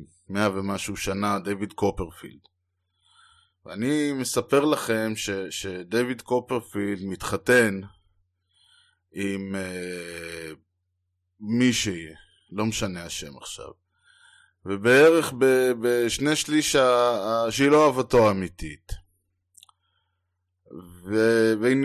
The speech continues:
והיא מת-, והיא נפטרת, ואז כתוצאה מזה הוא בעצם יכול,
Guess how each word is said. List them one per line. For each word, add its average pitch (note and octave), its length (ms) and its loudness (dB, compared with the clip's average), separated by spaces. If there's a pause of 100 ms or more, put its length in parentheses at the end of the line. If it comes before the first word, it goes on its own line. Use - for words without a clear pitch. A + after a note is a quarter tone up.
(120)
והיא C3+ 140 2
מת-, B2+ 360 0
והיא A2 120 0
נפטרת, C#3+ 640 4
ואז A#2+ 320 2
כתוצאה B2+ 460 0
מזה C#3+ 280 0
הוא D#3+ 120 4
בעצם B2 360 0
יכול, A#2+ 200 0